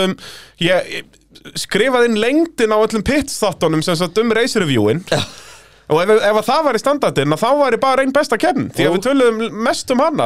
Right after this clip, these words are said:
Speaker 1: Við töluðum í tvo klukkutíma og tuttugu og þrjár mínútur um hana.
Speaker 2: Já, það var líka mikið þarna.
Speaker 1: Já, fyrsta keppnin náttúrulega, skilurðu.
Speaker 2: En sko, það var, sem var líka svo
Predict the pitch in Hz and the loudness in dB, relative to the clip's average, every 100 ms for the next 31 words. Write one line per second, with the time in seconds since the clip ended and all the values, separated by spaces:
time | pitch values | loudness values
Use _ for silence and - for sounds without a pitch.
0 | 135 202 - 254 233 220 220 269 269 269 | 0 0 2 2 2 0 0 0 2 0
1 | 247 240 233 220 240 247 240 247 254 302 | 0 0 2 2 0 0 2 2 2 2
2 | 285 269 302 135 - _ - - 120 117 | 2 2 0 -2 -4 _ -20 -14 -8 -4
3 | 104 104 104 98 95 98 87 90 - - | -2 -2 -2 -2 -4 -4 -4 -6 -12 -16
4 | _ - 117 113 127 127 - 113 101 98 | _ -6 -2 -2 -4 -4 -4 -4 -6 -6
5 | 85 - 71 69 - 78 98 117 147 135 | -6 -6 -6 -6 -8 -4 -4 -2 -4 -2
6 | 160 151 - 151 151 151 170 180 208 165 | -2 -2 -2 -2 -2 0 0 0 0 -2
7 | 170 | -4